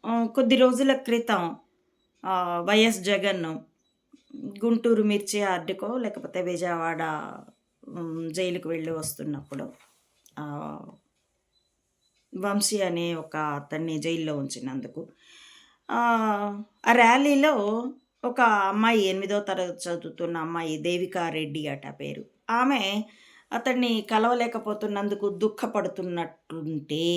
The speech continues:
నటించిందో నిజంగానే దుఃఖపడిందో, పసిపాపల ఎమోషన్స్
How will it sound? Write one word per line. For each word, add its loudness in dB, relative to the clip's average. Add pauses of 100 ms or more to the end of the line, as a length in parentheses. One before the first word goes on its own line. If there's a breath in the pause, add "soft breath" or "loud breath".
(400)
నటించిందో -4
నిజంగానే -2
దుఃఖపడిందో, -6
పసిపాపల -4
ఎమోషన్స్ -6